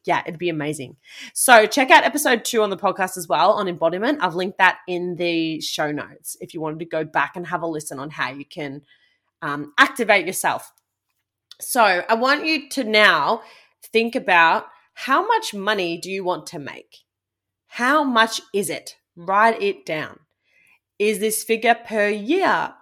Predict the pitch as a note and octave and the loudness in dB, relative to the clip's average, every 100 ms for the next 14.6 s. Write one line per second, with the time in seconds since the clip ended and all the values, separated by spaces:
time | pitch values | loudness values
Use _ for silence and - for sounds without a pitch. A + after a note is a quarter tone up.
0 | - F3+ - F3 F3 F3 - G3 F#3 F#3 | -6 -6 -4 -8 -8 -10 -12 -8 -8 -4
1 | A3 D#4 C#4+ G3+ - - - F3 D#3 F3 | -2 0 0 -4 -10 -18 -8 -6 -6 -8
2 | F3 F#3 G3+ G3+ - D3 D#3 E3 F#3 F#3+ | -8 -4 -4 -4 -4 -2 -2 -2 -6 -6
3 | A#3+ A#3 E3 F#3 - C#3+ D3+ - - D#3 | -4 -2 -2 -2 -6 -8 -10 -14 -16 -14
4 | F3+ - G3 F3+ B3+ D4+ C4 G3 G3+ G#3 | -14 -10 -10 -8 -2 0 0 -2 -2 -2
5 | G#3 B3 D4+ D#4+ A#3+ A3+ G#3 F#3 G3 F3+ | 0 0 0 -4 -6 -4 -4 -4 -4 -6
6 | - F#3+ F#3 F3+ F#3 F3 F#3 F3+ F3 F3 | -4 -2 0 0 -2 -4 0 2 0 -6
7 | E3 F#3+ G3+ E3+ D#3+ - F3+ E3+ E3+ E3 | -10 -10 -2 2 2 0 0 0 -2 -6
8 | D#3+ D3+ C#3 E3 C4 C4+ - _ - - | -6 -4 -2 -2 -4 -8 -16 _ -20 -20
9 | - - - A3+ A#3 C#4 F4+ F4+ D4 C4 | -20 -20 -4 0 2 4 4 6 4 6
10 | A3+ A3+ A3+ G#3+ G3+ G#3 G3 F3 F3 A3 | 6 6 2 2 4 4 4 6 6 4
11 | D4 - - _ _ _ _ G#3+ A3 C4 | -2 -6 -10 _ _ _ _ 4 4 4
12 | D#4 D#4+ C#4+ C4+ - B3 A#3+ - A3 G3+ | 2 4 0 0 0 2 2 0 0 0
13 | - A3 A#3 G3+ G3 G3+ F#3+ F3+ F3 E3 | -2 -2 0 0 0 -2 -2 -2 -2 -2
14 | D#3+ E3 - A#3 - - | -2 -4 -2 -2 -4 -14